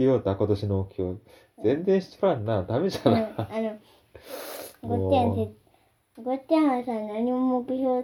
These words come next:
Speaker 2: ついてない。
Speaker 1: あ、去年言ってない。じゃあ今年は決めようよ。
Speaker 2: うん。
Speaker 1: なんかな。じゃあ、じゃあちょっと、ちょっと、中野龍馬から言わせてよ。で、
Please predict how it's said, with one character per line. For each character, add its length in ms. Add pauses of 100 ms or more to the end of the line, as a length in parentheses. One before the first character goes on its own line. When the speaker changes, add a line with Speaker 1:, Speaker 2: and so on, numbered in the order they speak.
Speaker 2:
つ 80
い 100
て 100
な 140
い。 60 (320)
Speaker 1:
あ、 220
去 80
年 140
言 140
っ 20
て 100
な 100
い。 60
じ 80
ゃ 20
あ 40
今 100
年 220
は 100
決 160
め 80
よ 200
う 40
よ。 220 (100)
Speaker 2:
う 20
ん。 260 (100)
Speaker 1:
な 100
ん 60
か 100
な。 260 (600)
じ 60
ゃ 20
あ、 100
じ 120
ゃ 20
あ 20
ち 80
ょ 40
っ 20
と、 180
ち 120
ょ 20
っ 40
と、 280 (420)
中 220
野 100
龍 80
馬 160
か 120
ら 140
言 280
わ 80
せ 60
て 60
よ。 100
で、 180